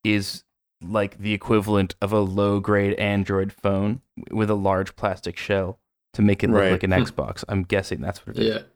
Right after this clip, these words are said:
Speaker 2: Right, they just have to put that in the Mega Drive cartridge,
Speaker 1: <laughs>
Speaker 2: and then that outputs the f-, directly to the,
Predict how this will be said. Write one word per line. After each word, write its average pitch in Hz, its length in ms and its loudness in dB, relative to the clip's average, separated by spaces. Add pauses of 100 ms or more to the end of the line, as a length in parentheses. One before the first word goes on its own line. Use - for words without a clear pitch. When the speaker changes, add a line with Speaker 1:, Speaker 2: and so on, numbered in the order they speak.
(140)
Speaker 2:
Right, 123 140 6
they 143 80 4
just 165 160 0
have 156 160 2
to 131 80 0
put - 300 2
that 117 300 2
in 113 120 0
the 107 100 0
Mega 107 260 2
Drive 101 300 0
cartridge, 135 800 0 (220)
Speaker 1:
<laughs> - 220 2
Speaker 2:
and 107 180 2
then 101 240 2
that 113 380 2
outputs - 720 0
the 143 100 4
f-, - 280 -6
directly 120 440 4
to 120 100 2
the, 98 380 4